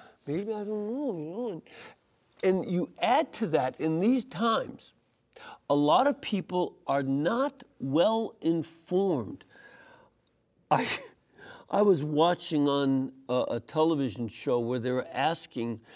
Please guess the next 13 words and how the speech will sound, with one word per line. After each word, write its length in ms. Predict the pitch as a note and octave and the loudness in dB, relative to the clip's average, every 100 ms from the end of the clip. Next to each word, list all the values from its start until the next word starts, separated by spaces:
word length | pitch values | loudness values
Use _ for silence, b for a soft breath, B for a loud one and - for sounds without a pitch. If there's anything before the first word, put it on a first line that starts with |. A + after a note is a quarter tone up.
| B - - | B -20 -2
people, 320 | D3+ C3+ B2+ | 0 0 0
they 100 | B2 | -2
said 460 | A#2+ - D#3 B2+ - - | -2 0 0 0 -8 -6
to 120 | - | 0
a 40 | C3+ | 0
group 300 | A2+ D3+ D3+ | 2 2 2
of 320 | B2+ A#2 A#2+ - | 0 0 -8 -14
folks 360 | - E3 D#3+ - | 0 0 0 -2
in 140 | E4 | 0
their 200 | G3+ D#3 C3+ - | 0 0 -2 -10
twenties, 720 | - D3 C#3+ E3+ F3 - - _ _ _ | -6 -2 0 0 -4 -14 -18 _ _ _
maybe 280 | G#2 A#2 A2+ | -8 -4 -4
thirty, 420 | - A#2 B2+ D3+ | -6 -4 -2 -4